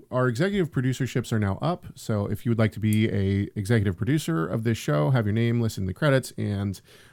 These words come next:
uh, get a very cool, uh, winter quarter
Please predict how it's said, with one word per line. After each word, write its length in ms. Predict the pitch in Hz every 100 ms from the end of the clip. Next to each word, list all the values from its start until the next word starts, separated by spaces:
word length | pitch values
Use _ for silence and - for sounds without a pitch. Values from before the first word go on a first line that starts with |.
| -
uh, 200 | 98 98
get 240 | 95 110
a 220 | 101 95
very 480 | 95 117 110 98 107 - - - - -
cool, 580 | - 135 123 117 110 147 - - _ - - - -
uh, 420 | - 104 98 92
winter 680 | 104 98 120 120 123 113 110
quarter 540 | - 123 110 107